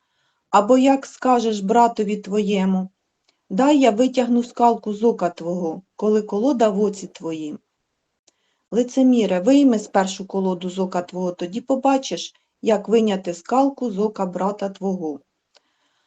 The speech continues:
Отже, до нас, е, таке питання. Чи з гріхів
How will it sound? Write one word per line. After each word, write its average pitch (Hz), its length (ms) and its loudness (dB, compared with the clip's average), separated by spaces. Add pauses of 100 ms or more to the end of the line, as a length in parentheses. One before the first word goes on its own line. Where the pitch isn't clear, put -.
(400)
Отже, 262 440 2
до 196 180 -2
нас, 294 440 0 (160)
е, 185 500 -8 (1200)
таке 247 220 -2
питання. 165 680 -4 (640)
Чи 240 480 0
з 185 180 -8
гріхів 240 680 -2